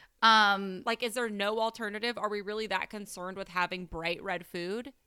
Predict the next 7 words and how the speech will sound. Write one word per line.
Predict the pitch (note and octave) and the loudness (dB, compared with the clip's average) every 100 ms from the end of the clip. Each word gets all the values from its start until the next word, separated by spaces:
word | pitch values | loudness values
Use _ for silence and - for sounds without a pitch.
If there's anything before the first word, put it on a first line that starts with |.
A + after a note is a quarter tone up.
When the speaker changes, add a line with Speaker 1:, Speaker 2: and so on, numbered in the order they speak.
| _ _ _ _ _ _ - | _ _ _ _ _ _ -2
Speaker 1:
I | C4+ | -2
know. | D4 F4 F4 | -2 -8 -8
I | A3+ A3+ | -6 -8
feel | B3 D#4 | -8 -10
like | D#4+ C#4 | -10 -10
just | - C#4 - | -8 -8 -6
let's, | B3 C#4+ - - - - | -6 -8 -8 -10 -10 -14